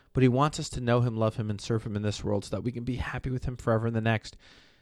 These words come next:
So how do we do that well? And how do we surround ourselves with people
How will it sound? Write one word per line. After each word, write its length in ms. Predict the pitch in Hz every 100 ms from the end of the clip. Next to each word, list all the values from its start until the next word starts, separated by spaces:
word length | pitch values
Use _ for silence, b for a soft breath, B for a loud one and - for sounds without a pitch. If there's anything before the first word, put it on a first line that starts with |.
| b -
So 140 | 135
how 160 | 123 165
do 60 |
we 100 | 180
do 140 | 151 135
that 200 | 135 -
well? 380 | 104 95 98 -
And 80 |
how 240 | - - 135
do 80 | 156
we 120 | 156
surround 420 | - 123 107 110
ourselves 460 | 104 - 104 104 101
with 160 | -
people 520 | - 110 - 92 90